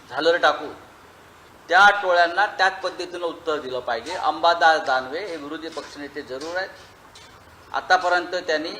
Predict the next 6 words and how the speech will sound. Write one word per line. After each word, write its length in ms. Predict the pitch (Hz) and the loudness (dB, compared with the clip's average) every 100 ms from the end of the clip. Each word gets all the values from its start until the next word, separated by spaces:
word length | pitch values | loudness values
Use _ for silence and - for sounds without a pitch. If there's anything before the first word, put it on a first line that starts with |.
| - - - - - 131 | -14 -18 -20 -20 -20 -18
विरोधी 300 | 143 165 185 | -14 -8 -4
पक्षनेत्याचे 800 | 165 - 165 160 160 165 175 175 | -4 -8 -8 -8 -6 -6 -6 -10
सर्व 300 | - 185 190 | -8 -6 -6
शिष्टाचार 600 | - - 175 170 170 156 | -8 -4 0 2 2 2
पाळलेले 500 | 151 135 139 143 | 4 4 4 0
आहेत 120 | 156 | -2